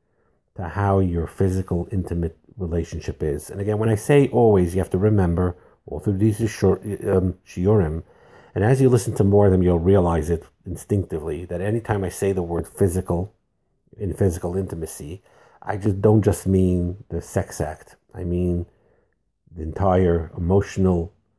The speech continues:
um, and warmth and, and, um,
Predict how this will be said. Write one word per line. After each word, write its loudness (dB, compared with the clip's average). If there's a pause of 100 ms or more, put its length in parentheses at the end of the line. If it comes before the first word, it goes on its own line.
(520)
um, -6
and -4
warmth 2 (240)
and, -8 (160)
and, -8
um, -6